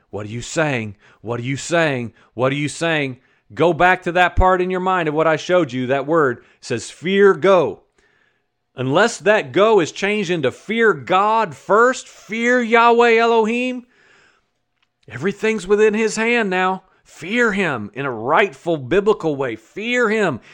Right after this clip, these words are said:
He's holy. He's righteous. His ways are perfect. We cannot say, "Fear, go, fear, go," until we fear him. We must fear him, people. The shaking is here.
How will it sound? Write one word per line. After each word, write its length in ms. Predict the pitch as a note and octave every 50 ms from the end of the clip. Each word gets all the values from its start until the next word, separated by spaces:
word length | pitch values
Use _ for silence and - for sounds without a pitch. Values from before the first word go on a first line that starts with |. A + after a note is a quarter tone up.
| - _
He's 220 | _ - - - -
holy. 560 | - C3+ E3 F#3 F3+ F3 E3 C#3+ B2 G#2 - - - - _
He's 240 | - C3+ C#3 A#2+ G2
righteous. 680 | G2+ C#3+ E3 F#3 G3 F#3 - - D#3+ C#3+ A2 - - - _ _ _ _ _ _
His 200 | - B2 A#2 G#2
ways 340 | A#2 D#3+ G#3+ A3 A3 E3+ D3+
are 80 | D#3+
perfect. 640 | - - F3 G3 G#3+ G#3 - - A#2 - - - _ _ _ _ _ _ _ _ _ _ _ _ _ _ _ _ _ _ _ _ _ _ _ _ _ _ _ _ _ -
We 140 | - G3
cannot 440 | G#3 - A3+ A#3 A3+ A3 A3+ A#3 G#3+
say, 280 | - - A#3 A3+ G#3 E3+
"Fear, 460 | - - - G#3 A#3 A3+ G#3 F#3 E3+
go, 420 | D3+ C3 G3+ A3 G#3 G3+ F#3+ E3 D3
fear, 500 | - - - A#3+ B3 B3+ B3 A#3 A3 G3+
go," 560 | F3+ E3+ A3+ A#3+ B3 B3 A3 F3+ C#3 G#2 - _ _ _ _ _
until 240 | G#2 G#2 - C3 A2
we 100 | G2 F2+
fear 480 | - _ _ - F3+ F3 C#3+ A2+ F2+
him. 340 | F2 A#2 C3+ B2 G2 D2+ - _ _ _ _ _ _ _ _ _
We 220 | - C3 G#3 C4
must 280 | A#3 D#3+ A2+ G2+ - -
fear 280 | - D3+ D#3+ D3+ C3
him, 280 | A#2 C#3+ D#3 C#3+ A2 F#2
people. 480 | - F2 E2+ E2 - E2+ E2 E2 - _ _ _ _ _ _ _ _ _ _ _ _ -
The 80 | A2
shaking 560 | G#2 - - - A3 G#3 F#3 - - A2+ G#2
is 160 | G2 F2+ - -
here. 260 | A#2 G#2+ F#2 -